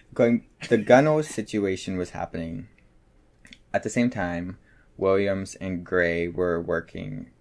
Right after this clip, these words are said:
strangely together. So forgive me for not really knowing the concrete details of this exact aspect, but at one point, Williams was readmitted to the task force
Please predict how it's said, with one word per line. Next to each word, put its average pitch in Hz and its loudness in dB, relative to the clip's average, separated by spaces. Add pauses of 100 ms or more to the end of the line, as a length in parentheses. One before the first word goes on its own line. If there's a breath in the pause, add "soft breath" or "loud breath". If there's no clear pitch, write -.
(180)
strangely 120 -2
together. 80 -4 (1000 soft breath)
So 104 4
forgive 113 -2
me 143 -2
for 101 -6
not 85 0
really 85 0 (440)
knowing 85 0
the 80 -8
concrete 82 -6
details 85 -8
of 85 -14
this - -16 (300)
exact 87 -4 (200)
aspect, 85 -4 (360 loud breath)
but 101 6
at 92 2
one 120 2
point, 95 -2
Williams 87 0
was 80 -6
readmitted 71 -6
to - -16
the 92 -12
task 85 -8
force - -10